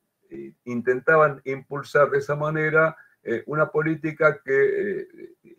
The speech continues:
impidiera que, o por lo menos ayudara a que los países, eh, hicieran una revolución, eh, digamos, perdón, una revolución agraria, pero sin, sin que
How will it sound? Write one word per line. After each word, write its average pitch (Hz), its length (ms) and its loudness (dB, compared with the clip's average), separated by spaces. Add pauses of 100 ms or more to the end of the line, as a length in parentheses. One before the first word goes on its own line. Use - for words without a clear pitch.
(120)
impidiera 131 800 4
que, 87 340 -2
o - 100 -18
por 104 160 -2
lo 104 100 2
menos 120 380 -2 (160)
ayudara 131 540 4
a 107 140 2
que 107 100 -2
los 104 160 0
países, 131 640 2 (260)
eh, 104 260 -8
hicieran 135 420 2
una 127 120 2
revolución, 113 960 0 (240)
eh, 90 400 -4
digamos, 113 440 -2
perdón, 110 460 0
una 117 180 0
revolución 104 500 0
agraria, 143 540 6
pero 101 220 0
sin, 127 420 -10
sin 123 340 -12
que 113 340 -2